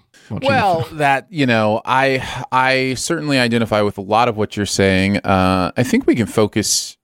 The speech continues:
Speaker 2: you know, pretty quickly on, uh, what I would call the, the Metatrix of it all, um, because
Speaker 1: Yeah.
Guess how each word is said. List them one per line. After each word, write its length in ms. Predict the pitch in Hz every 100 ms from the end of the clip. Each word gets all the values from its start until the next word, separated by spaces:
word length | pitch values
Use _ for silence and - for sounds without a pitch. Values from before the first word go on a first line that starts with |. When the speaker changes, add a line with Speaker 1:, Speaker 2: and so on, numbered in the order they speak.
| _
Speaker 2:
you 100 | 113
know, 100 | 110
pretty 260 | - 160 160
quickly 420 | - 113 110 104
on, 500 | 98 92 92 95 - - -
uh, 360 | 50 - - -
what 200 | 101 104
I 100 | 101
would 140 | 104
call 240 | - 104 95
the, 280 | 87 90 82
the 220 | 95 90
Metatrix 840 | 90 95 131 123 - 85 - - -
of 160 | - 85
it 80 | 87
all, 440 | 82 71 87 110 -
um, 580 | 98 92 90 90 85 80
because 340 | 95 - 104
Speaker 1:
Yeah. 140 | 139